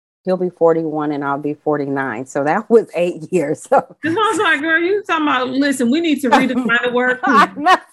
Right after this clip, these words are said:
Speaker 2: Let's, let's
Speaker 1: <laughs> And it's okay.
Speaker 2: Right.
Speaker 1: Hey, I,
Speaker 2: Listen.
Speaker 1: <laughs> so it was like,
Speaker 2: Listen.
Speaker 1: wow. So
Speaker 2: Mm-hmm.
Speaker 1: yes,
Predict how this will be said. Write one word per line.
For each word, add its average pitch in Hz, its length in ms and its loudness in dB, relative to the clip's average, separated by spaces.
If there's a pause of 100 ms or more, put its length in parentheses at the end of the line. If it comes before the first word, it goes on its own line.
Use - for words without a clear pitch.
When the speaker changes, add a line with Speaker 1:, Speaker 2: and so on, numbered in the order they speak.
(100)
Speaker 2:
Let's, 269 320 0
let's 277 320 2
Speaker 1:
<laughs> 269 80 -2
And 208 600 0 (160)
it's 640 380 4
okay. 554 140 4
Speaker 2:
Right. 440 600 6
Speaker 1:
Hey, 233 280 0
I, 302 500 2 (160)
Speaker 2:
Listen. 208 600 2 (320)
Speaker 1:
<laughs> 254 80 -6
so 254 120 6
it 247 60 6
was 359 140 -2
like, 302 180 2
Speaker 2:
Listen. 247 100 -6
Speaker 1:
wow. 240 600 4 (160)
So 240 220 0
Speaker 2:
Mm-hmm. 220 80 2
Speaker 1:
yes, 208 440 0